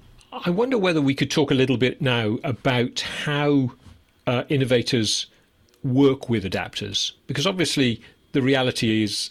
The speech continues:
that we, we're all in this world together. We're often all in teams together. And so we do have to make this work, however different our approaches are to problem solving. What is that relationship? I mean, can there be adaptation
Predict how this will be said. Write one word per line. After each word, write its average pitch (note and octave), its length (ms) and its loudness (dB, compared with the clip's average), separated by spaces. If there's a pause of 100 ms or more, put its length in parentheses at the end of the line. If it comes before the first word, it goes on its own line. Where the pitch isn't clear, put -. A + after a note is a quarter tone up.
that A#2 360 -4 (680)
we, C3 220 0
we're B2 220 0
all A#2+ 300 0
in A#2+ 140 -2
this A2+ 180 -2
world A2+ 220 0
together. B2 460 -2
We're A#2 120 0
often B2+ 220 -2
all A2+ 160 0
in A2+ 120 -2
teams C#3+ 360 0
together. A2 420 -2 (460)
And C3+ 200 -2
so C#3+ 200 2
we B2+ 120 0
do C#3 160 4
have A#2+ 160 0
to A#2+ 80 -4
make G#2+ 180 -2
this - 180 -4
work, B2+ 540 0 (280)
however A#2+ 300 -2
different G2+ 480 -4
our G#2 120 -4
approaches G#2 440 -4
are G#2+ 160 -2
to - 100 -10
problem G#2+ 360 -4
solving. F#2+ 580 -8 (880)
What F#3+ 240 0
is E3+ 140 2
that D#3 140 -2
relationship? B2 560 -2
I C3 60 -4
mean, D3 140 -2
can G#3 260 -2
there F3+ 140 0
be C#3 180 0
adaptation B2 600 -4